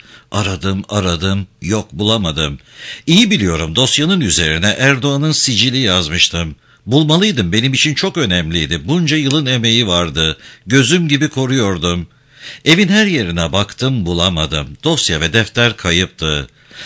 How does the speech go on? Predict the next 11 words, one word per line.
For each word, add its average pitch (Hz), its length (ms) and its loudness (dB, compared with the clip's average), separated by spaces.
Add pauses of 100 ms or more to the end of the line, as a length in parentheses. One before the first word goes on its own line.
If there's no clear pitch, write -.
(140)
Sonra 208 300 4
anladım, 156 520 2
dosyayı 113 460 0
ve 87 260 -2
o 117 260 -2
defteri 85 420 -2
evden 104 640 0
biri 80 420 0
veya 78 400 -6
birileri 92 440 -2
çaldı. 78 560 -2